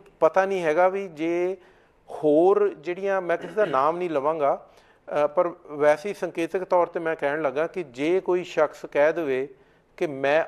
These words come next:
ਔਰਤ ਵਰਗਾ ਮਹਿਸੂਸ ਕਰ ਰਿਹਾ, ਔਰਤ ਦੇ ਕੱਪੜੇ ਪਾ ਕੇ ਬਾਹਰ ਜਾਂਦਾ, ਤੁਸੀਂ ਉਹਦਾ ਸਤਿਕਾਰ ਕਰ ਰਹੇ ਹੋ, ਉਹਨੂੰ ਔਰਤਾਂ ਦੀਆਂ ਖੇਡਾਂ ਵਿੱਚ ਖੇਡਣ ਦਾ, ਉਹਨੂੰ ਭਾਗ ਲੈਣ ਦਾ ਪਰਮਿਸ਼ਨ ਦੇ ਰਹੇ ਹੋ। ਪਰ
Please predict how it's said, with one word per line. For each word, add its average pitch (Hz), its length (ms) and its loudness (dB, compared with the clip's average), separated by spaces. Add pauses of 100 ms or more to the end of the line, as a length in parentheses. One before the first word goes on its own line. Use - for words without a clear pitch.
ਔਰਤ 147 340 2
ਵਰਗਾ 143 260 0
ਮਹਿਸੂਸ 139 440 -10
ਕਰ 117 220 0
ਰਿਹਾ, 147 260 0
ਔਰਤ 156 260 2
ਦੇ 165 140 -4
ਕੱਪੜੇ 160 340 -2
ਪਾ 143 240 0
ਕੇ 156 120 -6
ਬਾਹਰ 131 320 0
ਜਾਂਦਾ, 135 480 -2 (760)
ਤੁਸੀਂ 214 280 -4
ਉਹਦਾ 214 240 4
ਸਤਿਕਾਰ 165 580 4
ਕਰ 156 220 2
ਰਹੇ 165 180 -4
ਹੋ, 196 260 -2
ਉਹਨੂੰ 202 420 -6 (220)
ਔਰਤਾਂ 185 440 2
ਦੀਆਂ 214 180 -2
ਖੇਡਾਂ 196 400 0
ਵਿੱਚ 180 260 -4
ਖੇਡਣ 190 440 -4
ਦਾ, 196 420 2 (260)
ਉਹਨੂੰ 190 380 -6 (200)
ਭਾਗ 147 320 6
ਲੈਣ 165 280 -2
ਦਾ 175 480 -2 (280)
ਪਰਮਿਸ਼ਨ 185 360 -2
ਦੇ 147 180 2
ਰਹੇ 135 100 0
ਹੋ। 98 140 -6 (960)
ਪਰ 196 120 4